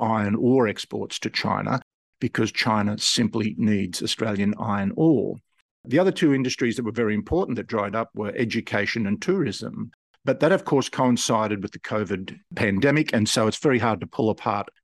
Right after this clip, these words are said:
which part of that was related to the pandemic and what would have happened absent the pandemic in relation to Chinese students in Australia and Chinese tourists coming to Australia. We'll start to see that probably in the next twelve months. But interestingly, it really hasn't had the effect that everybody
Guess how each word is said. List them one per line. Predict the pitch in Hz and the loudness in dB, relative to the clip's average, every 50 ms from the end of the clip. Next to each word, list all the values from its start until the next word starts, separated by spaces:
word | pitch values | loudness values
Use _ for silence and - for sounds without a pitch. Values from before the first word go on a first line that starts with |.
| _ _ - | _ _ -8
which | 117 117 131 139 - - - | -2 0 0 0 -2 -4 -6
part | - - 117 110 110 110 | -2 0 2 2 0 0
of | - 107 98 90 90 | -2 -6 -6 -4 -4
that | 117 107 104 - - | -2 -2 -2 -4 -4
was | 110 110 101 - | -4 -4 -2 0
related | 110 104 104 104 101 98 101 95 92 - | 0 0 2 2 0 0 -2 -4 -4 -4
to | - 101 | -6 -6
the | - - | -4 -4
pandemic | - 101 95 90 85 110 98 98 95 - - | -4 -2 -2 0 0 0 0 0 -2 -2 -2
and | 101 107 104 | -2 0 0
what | 110 110 - | 0 0 0
would | 113 107 101 | 0 -2 -2
have | 95 | -2
happened | - - 107 - - 110 101 98 - - - _ - | -2 -2 -4 -2 -2 -4 -4 -4 -6 -8 -14 _ -2
absent | - - 123 - - 120 98 - | 0 0 0 0 0 -2 -2 -2
the | - - | -4 -6
pandemic | - 98 98 92 90 101 101 101 98 - | -6 -6 -4 -4 -2 -2 -2 -2 -4 -4
in | 107 107 98 | -4 -4 -4
relation | 95 98 101 101 98 - - 107 | -4 -2 -2 -2 -2 -2 -4 -4
to | - - | -4 -4
Chinese | - - 110 104 101 98 98 95 101 92 - - _ - | -4 -2 0 2 2 2 2 2 0 0 -2 -6 _ -8
students | - - - 131 139 131 120 127 - | -6 -4 0 2 4 4 4 4 4
in | 123 110 | 4 2
Australia | 107 107 - - 110 98 98 98 95 95 - - | 2 2 0 -2 -2 -2 -2 -2 -2 -4 -4 -6
and | - 104 95 95 95 98 98 - | -6 -6 -4 -4 -4 -4 -4 -4
Chinese | - 110 104 98 95 95 - - | -2 -2 0 0 0 -2 -4 -2
tourists | - - 170 147 104 - - | 2 4 4 4 4 0 -4
coming | - - 113 - 98 | -10 -10 -10 -10 -10
to | - - | -10 -10
Australia. | - - - - - - 92 - _ _ _ _ - | -10 -8 -8 -8 -8 -8 -10 -10 _ _ _ _ 0
We'll | - 131 127 | 2 2 2
start | - - 139 120 107 - | 2 2 2 2 0 0
to | 120 | -2
see | - - - 113 107 | -4 -2 0 0 0
that | 95 98 92 - | 0 0 -4 -4
probably | - - 110 98 95 95 | -2 -4 -2 -2 -2 -4
in | 92 | -2
the | 98 | -2
next | 98 95 - - | -2 -2 -4 -6
twelve | - - 107 101 90 | -6 -4 -4 -2 0
months. | 98 104 101 92 92 - - - _ _ _ _ _ _ _ | 0 0 0 -2 -4 -6 -8 -12 _ _ _ _ _ _ _
But | - 135 123 156 | -6 -2 -2 2
interestingly, | - 202 214 - 233 - - 143 120 101 92 95 92 - - 147 143 - _ - | 4 4 4 4 2 0 0 0 0 0 0 -4 -8 -8 -8 -10 -10 -10 _ 0
it | 160 151 156 | 0 2 4
really | 156 170 214 226 220 | 4 4 4 4 2
hasn't | 170 175 160 - 156 113 | 2 2 2 0 0 0
had | 143 135 123 | 0 0 2
the | 123 123 | 2 0
effect | 113 - - 123 123 - - | 0 0 0 -2 -2 -2 -4
that | 127 120 | -2 -2
everybody | 117 117 120 107 117 104 101 104 107 104 110 - | -2 -2 -2 -2 -2 -2 -2 0 0 -2 -2 -4